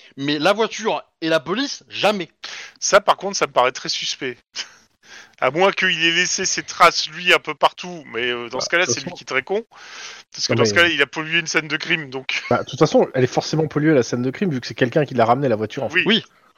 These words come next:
Speaker 1: C'est
Speaker 3: De base,
Speaker 1: c'est
Speaker 3: euh,
Speaker 1: hommes à lui qui l'ont touché, forcément. Il y a, voilà, et il y a, il y a trop, il y a trop d'éléments pour que, qu'ils le mettent à mal, euh, pour, pour qu'il
Speaker 2: D'où
Speaker 1: lâche la
Speaker 2: le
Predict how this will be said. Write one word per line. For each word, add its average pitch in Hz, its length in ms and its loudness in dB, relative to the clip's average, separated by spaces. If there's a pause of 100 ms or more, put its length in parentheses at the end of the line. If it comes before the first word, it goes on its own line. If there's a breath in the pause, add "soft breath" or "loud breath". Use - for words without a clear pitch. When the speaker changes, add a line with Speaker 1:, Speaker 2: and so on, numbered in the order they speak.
Speaker 1:
C'est - 140 -8
Speaker 3:
De - 60 -2
base, 147 200 8
Speaker 1:
c'est 123 80 -2
Speaker 3:
euh, 107 60 -2
Speaker 1:
hommes 165 140 -6
à 175 80 -4
lui 202 200 -10
qui 165 80 -16
l'ont 147 140 -10
touché, 151 260 -12
forcément. 147 580 -6 (520 soft breath)
Il 139 80 -12
y 143 80 2
a, 143 260 2
voilà, 151 360 0
et 131 200 -8
il 147 60 -6
y - 20 0
a, 165 80 -2 (100)
il 139 60 -10
y 165 40 -2
a 160 60 -2
trop, 277 420 -4
il - 20 -10
y 175 40 0
a 170 40 0
trop 247 320 -4
d'éléments 208 440 -2
pour 196 260 -12
que, 151 300 -4 (140)
qu'ils - 160 -16
le 151 80 -4
mettent 165 160 -2
à 160 80 2
mal, 226 260 2 (680 soft breath)
euh, 127 440 0 (160)
pour, 143 200 -6
pour - 240 -2
qu'il 170 100 -4
Speaker 2:
D'où - 80 4
Speaker 1:
lâche - 100 2
la 381 60 4
Speaker 2:
le 254 80 0